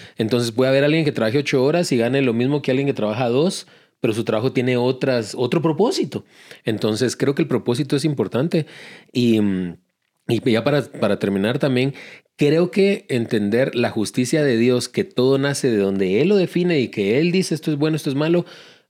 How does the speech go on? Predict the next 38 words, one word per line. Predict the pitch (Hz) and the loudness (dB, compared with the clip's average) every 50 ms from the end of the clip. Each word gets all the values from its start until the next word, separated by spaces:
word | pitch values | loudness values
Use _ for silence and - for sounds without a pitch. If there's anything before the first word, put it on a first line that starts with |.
| _ _ _ _ _ | _ _ _ _ _
ahora, | - 98 95 117 151 208 220 208 - - _ _ _ _ _ _ _ _ _ | -2 0 2 2 2 2 0 -2 -6 -14 _ _ _ _ _ _ _ _ _
porque | - 127 107 - | -4 -2 0 0
también | 101 104 101 110 113 | 0 2 2 0 2
puede | 110 143 127 | 2 2 2
decir | 123 120 - 139 139 131 120 - - _ _ - | 2 2 2 2 2 0 -2 -6 -14 _ _ -8
más | 123 113 120 127 131 | -4 -2 -2 0 0
adelante, | 131 120 120 127 131 127 - 143 139 139 - - - - | 0 2 0 0 0 0 0 0 0 -2 -6 -14 -20 -8
"Ahora | - 160 160 170 185 185 180 | -4 -2 0 2 2 2 2
te | - 147 | 2 2
dejo | 147 147 151 151 | 2 2 2 0
hacer | 139 143 135 147 | 2 2 0 0
esto | 147 - 147 | 0 -2 -2
también", | - 127 120 151 220 302 311 - - - - _ _ _ | -2 0 0 0 0 0 -2 -6 -10 -18 -20 _ _ _
puede, | - 135 143 151 | 2 2 2 2
puede | - - 143 139 151 | 2 2 0 0 2
pasar. | - 113 104 - 143 190 247 - - _ _ _ _ _ _ | 0 -2 -2 0 0 -2 -2 -4 -8 _ _ _ _ _ _
Eh, | - 120 117 110 110 120 - | 0 2 2 2 2 2 2
un | 127 131 139 | 2 2 2
ejemplo | 135 147 151 151 175 | 2 2 2 2 2
es | 165 | 2
la | 156 | 2
sexualidad. | 143 135 - - 113 101 98 104 135 214 - - - - - - - _ _ _ | 0 -2 -2 -2 0 0 2 2 2 2 0 -2 -6 -16 -20 -20 -20 _ _ _
Es, | 113 120 127 123 - - | -2 0 0 0 0 0
eh, | 156 139 127 113 107 107 | 2 2 2 0 0 0
Di-, | 117 127 117 | 0 0 0
Dios | 123 123 127 127 127 | 2 2 2 2 2
dice | 151 151 - 156 127 | 0 0 0 0 0
no | 110 113 113 127 143 156 | 2 2 2 2 2 2
a | 165 | 2
la | 165 | 0
sexualidad, | 143 127 113 - 117 107 107 110 123 156 202 226 214 - _ _ _ _ _ _ _ _ | 0 0 0 0 0 2 2 2 2 2 0 -2 -4 -8 _ _ _ _ _ _ _ _
afuera | 120 117 110 - 147 156 | -6 -4 -2 0 0 2
del | 156 | 2
matrimonio, | 151 139 - 127 127 160 196 226 226 220 202 | 0 0 0 0 0 2 2 2 2 0 0
"¿Ya | - 147 170 | 0 0 0
te | - 175 | 0 0
casaste? | 180 185 220 247 240 - 277 240 240 - | 2 2 2 0 0 0 -2 -2 -2 -4
Dale". | 131 123 117 110 104 98 - - | -4 -2 -2 -2 -2 -4 -8 -14